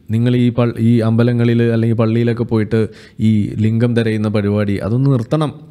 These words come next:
അത് നമുക്ക് അതിൽ നിന്ന് മുന്നോട്ട് പോകേണ്ടതുണ്ട് എന്ന്, ഏഹ്, മോഹൻ ഭഗവത് പറയുമ്പോൾ ഏതെങ്കിലും ഇവിടുത്തെ പ്രധാന മാധ്യമങ്ങൾ അത് വാർത്തയാക്കുന്നുണ്ടോ? അതൊരു, ഒരു പ്രധാന വാചകമായിട്ട് കാണുന്നുണ്ടോ? നമ്മളതാണ് ചോദിച്ചു പോകുന്നത്. അപ്പം ഞാനൊരിക്കൽ ഇതുപോലെ,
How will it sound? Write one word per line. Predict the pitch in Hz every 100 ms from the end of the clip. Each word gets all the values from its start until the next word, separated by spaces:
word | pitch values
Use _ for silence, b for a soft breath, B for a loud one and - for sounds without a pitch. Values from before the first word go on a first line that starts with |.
| - - -
അത് | 120 143 131 101
നമുക്ക് | 120 127 156
അതിൽ | 143
നിന്ന് | 147
മുന്നോട്ട് | 151 127 139 143
പോകേണ്ടതുണ്ട് | 139 135 135 135 143 135
എന്ന്, | 156 147 135 139 139 135
ഏഹ്, | - - - 110 110
മോഹൻ | 117 131
ഭഗവത് | 135 139 147
പറയുമ്പോൾ | 143 131 131 147 113 113 - B B B B
ഏതെങ്കിലും | 123 147 151 151 156 147 - -
ഇവിടുത്തെ | 135 139 135 135 131
പ്രധാന | 123 123 127 135
മാധ്യമങ്ങൾ | 131 120 117 117 113 113 101 -
അത് | 117
വാർത്തയാക്കുന്നുണ്ടോ? | 113 107 113 113 101 101 92 85 - - -
അതൊരു, | 120 139 139 131
ഒരു | 123 127
പ്രധാന | 123 123 135 139
വാചകമായിട്ട് | 135 120 113 120 135 135 123 120
കാണുന്നുണ്ടോ? | 113 107 110 98 90 - - - - -
നമ്മളതാണ് | 127 151 165 165 160
ചോദിച്ചു | 151 139 135
പോകുന്നത്. | 123 104 92 82 - - - _ _ _ _ _
അപ്പം | 120 151
ഞാനൊരിക്കൽ | 143 160 151 139
ഇതുപോലെ, | 135 127 123 123 123